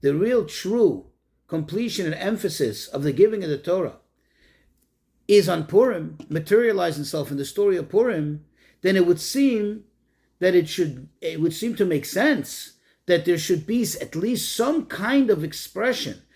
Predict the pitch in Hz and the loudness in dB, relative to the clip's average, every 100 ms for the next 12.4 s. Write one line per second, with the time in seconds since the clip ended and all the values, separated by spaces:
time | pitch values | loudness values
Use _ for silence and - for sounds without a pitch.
0 | _ - - 262 311 - 226 269 247 196 | _ -8 0 0 0 -2 -2 0 2 4
1 | 175 151 - _ _ _ _ _ _ - | 2 0 -10 _ _ _ _ _ _ -20
2 | - 175 147 127 180 220 254 190 117 - | -10 -4 -4 0 4 4 4 0 -4 -10
3 | - _ _ _ - 233 254 233 214 240 | -18 _ _ _ -4 0 0 0 2 2
4 | 277 240 190 165 - 220 254 220 151 208 | 4 2 0 -2 -2 0 0 0 -4 -2
5 | 277 262 185 185 185 _ 160 202 - 202 | 0 2 0 -4 -10 _ 4 4 4 2
6 | 151 220 220 214 214 190 - 262 165 165 | 4 0 0 -4 -4 -6 -4 -4 -4 -4
7 | 208 208 190 226 233 254 247 220 208 - | 0 0 0 -2 -6 -4 -4 -2 -4 -2
8 | 175 175 190 190 170 151 170 160 143 120 | -2 0 0 2 0 -2 -2 -2 -4 -6
9 | 143 110 101 208 233 214 170 180 269 277 | -6 -6 -2 -2 -2 -8 -8 -2 0 2
10 | 196 - _ _ _ - 233 220 202 202 | -2 -8 _ _ _ -4 -2 -2 0 0
11 | 175 - 262 339 - 247 156 180 151 143 | -2 0 0 0 0 -2 0 0 -2 -4
12 | - 123 92 | -8 -10 -10